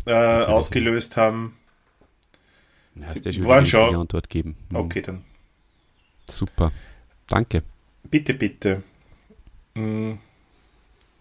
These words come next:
Speaker 1: Ja, ähm, ich würd sagen,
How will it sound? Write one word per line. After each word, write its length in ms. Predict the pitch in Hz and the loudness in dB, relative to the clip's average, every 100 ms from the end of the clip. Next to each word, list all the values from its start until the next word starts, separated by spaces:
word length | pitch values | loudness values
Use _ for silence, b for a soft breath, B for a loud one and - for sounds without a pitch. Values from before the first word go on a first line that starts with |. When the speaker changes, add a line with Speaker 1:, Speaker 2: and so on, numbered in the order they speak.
| _ _ _ - B B B B B B B - | _ _ _ -20 B B B B B B B -6
Speaker 1:
Ja, 400 | 104 127 156 - B B - | 4 8 8 4 B B -6
ähm, 1040 | 110 110 110 110 107 107 104 104 101 101 - - 110 - - - b b b - | 0 0 0 -4 -4 -4 -6 -6 -8 -10 -14 -16 -16 -16 -18 -20 b b b -6
ich 140 | 110 | 0
würd 140 | 127 131 | 2 4
sagen, 260 | 127 120 | 4 2